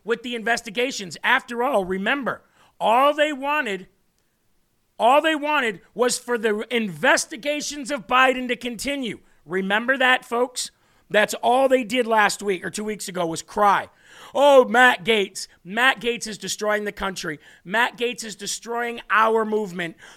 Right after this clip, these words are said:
Matt Gaetz is destroying all of our momentum that we have in Congress from James Comer, Jim Jordan, and the House and Ways and everything like that,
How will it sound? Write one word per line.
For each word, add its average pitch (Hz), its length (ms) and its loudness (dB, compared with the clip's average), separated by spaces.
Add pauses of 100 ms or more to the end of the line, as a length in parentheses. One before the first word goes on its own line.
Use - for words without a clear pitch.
Matt 226 300 -2
Gaetz 247 260 -4
is 226 100 -12
destroying 240 480 -6
all 233 320 -2
of 254 100 -8
our 240 140 0
momentum 226 640 -4 (240)
that 208 220 -2
we 262 220 -6
have 208 460 0
in 233 220 -12
Congress 214 560 -4 (180)
from 196 220 -8
James 233 380 -6
Comer, 233 400 -8
Jim 226 260 -8
Jordan, 226 380 0
and 202 100 -6
the 180 60 -2
House 220 240 -4
and 226 100 -12
Ways 220 260 -6
and 214 80 -10
everything 220 280 -10
like 233 220 -8
that, 208 220 0